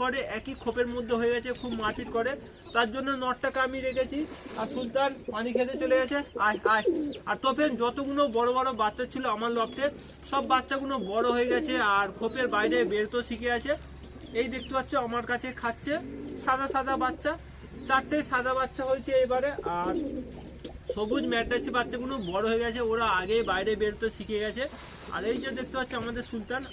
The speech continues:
আয়, আয়, আয়, আয়, আয়, চলে আয়, আয়, আয়। আর তো লফে-, লফটের ভেতরে এবারে এত কবুতর একসাথে ডিম পেড়েছে, কি বলবো তোমাদেরকে, কমসে কম সাত থেকে আট জোড়া কবুতর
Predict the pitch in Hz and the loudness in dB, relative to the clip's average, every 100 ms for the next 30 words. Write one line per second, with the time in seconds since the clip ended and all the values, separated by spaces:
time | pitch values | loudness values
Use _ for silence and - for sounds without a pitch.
0 | 190 185 - 190 170 156 180 165 - 175 | -2 -2 -6 -6 -6 -6 -8 -8 -8 -8
1 | 160 - 170 165 - - 175 156 - - | -8 -8 -8 -8 -12 -10 -8 -8 -8 -8
2 | 151 - 170 170 - - - - 180 - | -6 -6 -6 -6 -10 -18 -18 -8 -8 0
3 | 240 233 233 254 285 226 220 - 302 269 | 2 4 2 0 -2 0 -2 2 0 0
4 | 233 277 277 240 233 247 262 - 247 269 | -2 -4 -4 -4 -2 -2 -2 -4 -4 -4
5 | - 233 226 262 226 214 - 233 240 202 | -2 -2 -2 -4 -4 -6 -6 -2 -2 -2
6 | 226 214 233 226 240 - 226 214 214 226 | -6 -2 -2 0 -4 -2 -2 0 0 0
7 | 226 220 220 220 226 254 - - - - | -2 -4 -2 -2 -2 -4 -8 -18 -18 0
8 | 247 247 262 269 277 - 240 247 269 269 | 0 2 2 2 0 2 2 2 -6 -6
9 | 254 233 240 202 247 254 233 233 262 | 0 2 2 -2 -2 0 0 -2 -2